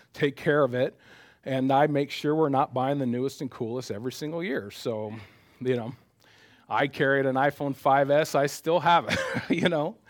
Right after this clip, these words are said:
I mean, I just make sure. Now, when it comes to you guys and I work for Verizon, yes, go out and buy the latest and greatest, right? <laughs> No. But, uh,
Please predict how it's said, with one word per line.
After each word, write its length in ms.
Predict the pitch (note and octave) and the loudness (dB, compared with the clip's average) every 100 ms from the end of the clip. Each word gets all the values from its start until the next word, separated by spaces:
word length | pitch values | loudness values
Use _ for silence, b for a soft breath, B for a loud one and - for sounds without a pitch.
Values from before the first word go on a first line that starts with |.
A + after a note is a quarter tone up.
| B B - | B B -4
I 100 | C3 | -2
mean, 140 | C#3 | 0
I 120 | C#3 | 0
just 180 | C#3 B2+ | -2 -6
make 180 | D3+ C#3+ | -6 -6
sure. 360 | - A3+ F#2 - | -4 -4 -4 -4
Now, 180 | D3 D3+ | 0 2
when 120 | D3+ | 0
it 80 | C3+ | 0
comes 260 | F#3 D3+ | 0 0
to 80 | C3+ | -6
you 140 | E3 | -8
guys 360 | A3 D#3 C#3+ C#3+ | -2 2 2 2
and 100 | C#3+ | 0
I 40 | |
work 160 | C#3+ C#3+ | -2 -4
for 140 | - | -6
Verizon, 360 | C#3 F3 C#4+ C#4+ | -4 -4 -4 -4
yes, 240 | F4+ D4 | -4 -4
go 280 | - A#3 B3 | -2 6 8
out 180 | G3+ G3+ | 8 6
and 80 | F3 | 4
buy 160 | E3+ | 2
the 100 | E3+ | 4
latest 360 | D3 D3 D3+ C#3+ | 2 2 0 -4
and 80 | D#3 | -2
greatest, 400 | D3+ C#3+ A#2 B2 | 2 2 0 -2
right? 220 | C3 F3+ - | 0 0 -2
<laughs> 120 | - | -10
No. 120 | C#3+ - - B B B B B B - | -12 -14 -18 B B B B B B 2
But, 320 | F3 E3+ - | 6 6 8
uh, 340 | F#3+ D#3+ C#3+ | 8 10 8